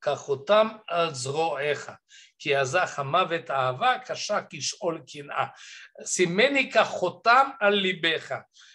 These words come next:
Dit Knesset Israël, le peuple juif, à Kadosh Baruch Hu, "Mets-moi, s'il te plaît,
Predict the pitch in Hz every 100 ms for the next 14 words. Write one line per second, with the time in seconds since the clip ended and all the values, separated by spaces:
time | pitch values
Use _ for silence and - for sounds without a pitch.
0 | _ 131 123 196 185 - - 175 170 143
1 | - 131 - 135 175 175 135 131 139 -
2 | 151 151 214 190 151 147 151 220 202 202
3 | 185 240 - - - - 214 285 302 269
4 | - 254 - 220 190 247 302 -